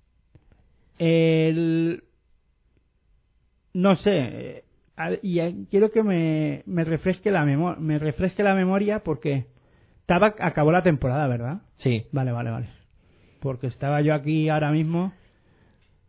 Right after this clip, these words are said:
Speaker 1: ¿Y por qué no se ha quedado?
Speaker 2: Pues no lo sé.
Speaker 1: O sea,
Speaker 2: Es
Speaker 1: es una pre-,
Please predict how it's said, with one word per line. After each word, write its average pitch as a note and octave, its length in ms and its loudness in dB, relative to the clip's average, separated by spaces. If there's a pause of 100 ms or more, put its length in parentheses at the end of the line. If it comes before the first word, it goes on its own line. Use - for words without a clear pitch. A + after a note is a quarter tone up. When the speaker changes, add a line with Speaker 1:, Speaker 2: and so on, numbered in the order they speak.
(220)
Speaker 1:
¿Y C3+ 120 -6
por C3+ 160 0
qué D3 80 0
no C#3+ 100 2
se C#3 100 -4
ha B2+ 60 -6
quedado? D3+ 300 -2 (1500)
Speaker 2:
Pues A#2 180 0
no C#3 80 4
lo C3+ 120 6
sé. A#2 280 -2 (460)
Speaker 1:
O - 100 -14
sea, C#3 220 2
Speaker 2:
Es D3 80 2
Speaker 1:
es - 60 -4
una G#3 280 4
pre-, G#3 260 2